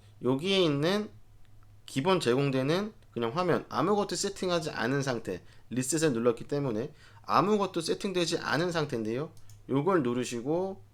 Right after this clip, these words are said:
전체 다 삭제를 해보겠습니다. 없애기. 자, 누르시면은 현재 거래량과 캔들만 나와 있는 것을 확인할 수 있고요.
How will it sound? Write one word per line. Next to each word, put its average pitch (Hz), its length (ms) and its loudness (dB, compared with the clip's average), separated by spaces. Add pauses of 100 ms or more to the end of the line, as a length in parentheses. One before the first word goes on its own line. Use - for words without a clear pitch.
(140)
전체 120 420 -2
다 113 160 0
삭제를 151 460 -4
해보겠습니다. 123 680 -8 (240)
없애기. 143 960 -8 (1300)
자, 113 140 -2
누르시면은 165 960 2
현재 196 580 -2 (320)
거래량과 120 840 4 (260)
캔들만 202 640 2 (360)
나와 113 260 2
있는 110 180 0
것을 110 280 -4
확인할 143 340 -2
수 110 120 -10
있고요. 120 400 -6